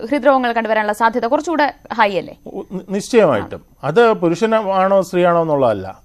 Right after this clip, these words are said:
Speaker 2: ആ, ജീവിതശൈലി രോഗങ്ങളുള്ളവർക്ക് നിശ്ചയമായിട്ടും ഹൃദ്രോഗം വരാനുള്ള സാധ്യത പതിന്മടങ്ങ്, ആ, കൂടുതലാണ്. അപ്പം, ആ, ഈ ജീവിതശൈലി എന്ന് പറയുന്നത് പണ്ടത്തെ നമ്മുടെ കേരളീയമായ ജീവിതശൈലി വെച്ച് നോക്കുകയാണെങ്കിൽ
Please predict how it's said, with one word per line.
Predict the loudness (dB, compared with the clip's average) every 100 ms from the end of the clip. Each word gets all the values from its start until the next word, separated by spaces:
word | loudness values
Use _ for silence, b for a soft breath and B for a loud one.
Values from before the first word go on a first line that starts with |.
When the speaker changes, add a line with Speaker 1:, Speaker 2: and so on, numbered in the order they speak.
| -6
Speaker 2:
ആ, | -4 -4
ജീവിതശൈലി | -2 -2 -2 -2 -2 -2
രോഗങ്ങളുള്ളവർക്ക് | -2 -2 -2 -2 0 -2 -4 -6 -6 -4
നിശ്ചയമായിട്ടും | -8 -6 -2 0 0 0 -4 -4
ഹൃദ്രോഗം | -2 2 2 2
വരാനുള്ള | 0 0 -2
സാധ്യത | -2 -2 -2 -2
പതിന്മടങ്ങ്, | -2 -2 -2 0 2 2 0 -4 B -14 -4
ആ, | -2
കൂടുതലാണ്. | 0 0 2 0 -4 -10 b b b b b
അപ്പം, | 2 2 4
ആ, | 2 4 4 2
ഈ | 0 -4 -10
ജീവിതശൈലി | -8 -4 0 2 4 2 2 2
എന്ന് | 2 2
പറയുന്നത് | 4 4 2 0 0 0
പണ്ടത്തെ | 2 2 2 4 2
നമ്മുടെ | 2 0 4 4 4
കേരളീയമായ | 2 2 4 4 4 4 6 4 4
ജീവിതശൈലി | -2 -2 -2 -2 -2 0
വെച്ച് | -2 -2
നോക്കുകയാണെങ്കിൽ | -6 -2 -2 -2 -2 -2